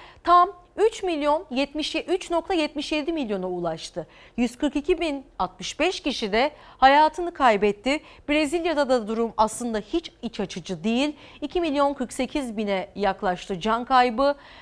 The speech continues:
ve yetmiş yedi bin dokuz yüz otuz iki kişiye yükseldi.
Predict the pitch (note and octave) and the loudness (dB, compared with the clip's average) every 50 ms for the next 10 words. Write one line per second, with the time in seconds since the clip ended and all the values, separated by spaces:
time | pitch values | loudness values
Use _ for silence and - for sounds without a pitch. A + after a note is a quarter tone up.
0 | - _ G#3+ B3 C4+ C4 C4 A3+ B3+ B3+ B3 - C4 C4 C4 - - C4+ B3 A#3 | -16 _ 2 4 4 4 4 2 -2 -2 -2 -4 -4 -4 -4 -4 -4 -4 -4 -4
1 | C4+ G#3+ A#3+ A#3+ A#3 A3 A3 G#3+ - B3 A#3+ A3+ G3+ F#3 A3 A#3 A#3 A#3 - - | -4 -4 -4 -4 -4 -4 -4 -4 -4 -4 -4 -4 -4 -6 -6 -6 -6 -8 -12 -12
2 | - - G#3 G3+ - - B3 A3+ G3 - - G#3 - - C4 C4 - G#3 - - | -8 -8 -8 -6 -6 -8 -10 -10 -10 -12 -16 -12 -8 -8 -8 -8 -8 -8 -8 -8
3 | - G3+ G3+ G#3+ G#3 F#3+ D#3+ - - - G#3 F#3+ F3+ F3 F3 E3+ F#3 A3 C4 | -4 -4 -2 -2 -2 -4 -8 -12 -8 -4 -2 -2 0 -2 -2 -4 -4 -4 -6